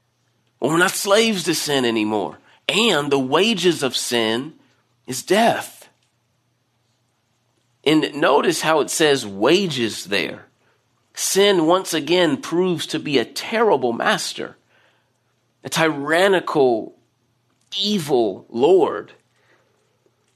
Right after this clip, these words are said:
Sin is a master that gives you wages, gives you what you deserve. And a life of sin and rebellion to God,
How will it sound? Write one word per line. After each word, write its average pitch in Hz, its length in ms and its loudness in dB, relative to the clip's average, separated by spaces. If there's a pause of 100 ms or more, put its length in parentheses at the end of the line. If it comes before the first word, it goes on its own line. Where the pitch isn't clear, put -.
(160)
Sin 202 380 0
is 165 160 4
a 139 60 2
master 139 580 0
that 131 200 -2
gives 165 340 0
you 165 140 -4
wages, 147 840 -2 (400)
gives 175 380 0
you 170 200 -2
what 156 360 0
you 170 240 -4
deserve. 127 1000 -2 (1200)
And 135 180 2
a 120 240 2
life 160 400 0
of 127 120 -6
sin 220 360 2
and 165 140 0
rebellion 165 520 2
to 151 120 -8
God, 160 640 2